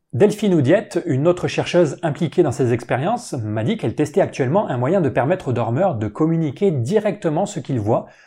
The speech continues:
ou même les émotions qu'ils ressentent dans leurs rêves. Et il y a aussi des essais pour voir si on pourrait communiquer directement par la parole, en faisant des expériences avec des somnambules par exemple. Comme le savent ceux d'entre vous qui ont un ou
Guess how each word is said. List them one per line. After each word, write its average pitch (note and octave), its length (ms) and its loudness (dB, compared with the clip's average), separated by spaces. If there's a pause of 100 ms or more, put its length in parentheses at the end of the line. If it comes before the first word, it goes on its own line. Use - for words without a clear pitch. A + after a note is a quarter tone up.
(200)
ou C3 80 0
même D3+ 260 0
les A#2 280 2
émotions G3+ 420 2
qu'ils D#3+ 180 -4
ressentent B2+ 480 -2
dans D3 200 0
leurs D3+ 180 2
rêves. G#2 240 -4 (380)
Et E3+ 60 8
il E3+ 80 4
y D#3 40 6
a D#3 60 8
aussi D3 180 2
des A#2+ 200 4
essais F#3 200 4
pour D3+ 140 0
voir C3+ 200 2
si - 120 -8
on C3+ 60 -2
pourrait C3+ 240 2
communiquer A#2+ 560 2
directement D#3+ 720 2
par G3 260 2
la E3+ 80 4
parole, C#3 480 2 (320)
en B2+ 80 -2
faisant C#3 260 0
des C3 200 4
expériences E3+ 580 0 (100)
avec F#3+ 240 4
des D3+ 80 2
somnambules E3+ 600 0
par E3+ 160 0
exemple. G#2+ 400 -2 (260)
Comme C#3+ 200 0
le C#3+ 40 2
savent C#3 360 4
ceux D3 180 0
d'entre C#3+ 240 2
vous D#3 200 2
qui A#2+ 220 0
ont C#3+ 240 -2
un D#3+ 220 2
ou B2+ 180 2